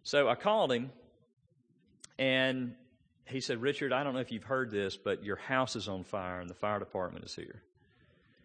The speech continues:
Uh, you know, if you,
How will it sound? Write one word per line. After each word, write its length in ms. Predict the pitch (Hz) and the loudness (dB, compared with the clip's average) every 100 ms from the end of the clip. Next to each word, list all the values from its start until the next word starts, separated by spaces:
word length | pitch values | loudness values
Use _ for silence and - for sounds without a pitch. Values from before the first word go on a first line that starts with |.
| _ _ - | _ _ -16
Uh, 240 | - - - - - - - _ _ - - 50 - - - - | -12 -12 -12 -16 -18 -20 -20 _ _ -20 -20 -20 -20 -20 -20 -18
you 120 | - 87 | -14 -12
know, 100 | 80 | -12
if 140 | - | -14
you, 100 | - | -16